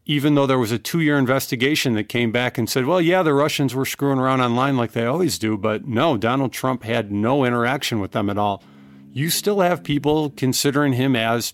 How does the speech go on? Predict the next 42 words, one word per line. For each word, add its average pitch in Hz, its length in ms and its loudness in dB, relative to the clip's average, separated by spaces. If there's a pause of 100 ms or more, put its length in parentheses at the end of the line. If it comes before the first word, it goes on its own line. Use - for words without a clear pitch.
Putin's 131 380 -2
puppet, - 420 -4 (760)
a-, 135 220 -2
and 131 180 2
that 123 140 0
somehow 131 440 0
the 123 120 -4
twenty 123 320 0
sixteen 131 460 -2
election 117 500 0
was, 117 400 -4 (160)
he 113 160 -8
cheated 127 460 -2 (100)
and 117 100 -2
it 120 40 2
was 101 180 -2
rigged. 147 300 0
We 117 100 2
had 131 100 2
members 139 440 0
of - 140 -6
Congress 147 520 -2
saying 160 400 2
that 101 260 0
in 113 140 -2
the 117 120 0
impeachment 117 540 -2
trial. 104 380 -2
He, 131 200 -6
he 143 120 -4
cheated 185 340 -2
with 165 100 -2
the 160 100 0
Russians, 147 400 0
now 135 100 -2
he's 143 140 -4
trying 165 240 -6
to 151 80 -4
cheat - 260 -6
with 151 120 -8
the 156 80 -6
Ukrainians. 147 760 0